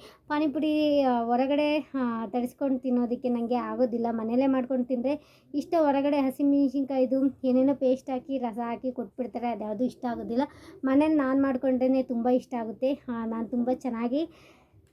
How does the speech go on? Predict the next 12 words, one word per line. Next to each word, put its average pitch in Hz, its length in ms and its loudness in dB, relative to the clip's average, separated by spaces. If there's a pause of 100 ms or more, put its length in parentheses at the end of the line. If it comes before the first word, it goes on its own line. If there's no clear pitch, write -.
(240)
ಮಾಡ್ಕೊಂಡು 339 460 2
ತಿನ್ಬೋದು, 302 420 4
ಮನೆಯಲ್ಲೆಲ್ಲರೂ 277 500 4
ಸಹಿತ 269 300 -2
ಮಾಡ್ಕೊಂಡು 247 400 -2
ತಿನ್ಬೋದಲ್ವ 226 580 -4
ಅಂತ 220 160 -4
ಈ 247 100 4
ಸರಿ 262 220 0
ಪಾನಿಪುರಿ 240 500 -4
ಪ್ಯಾಕೆಟನ್ನು 233 600 -6
ಸಹಿತ 226 260 -8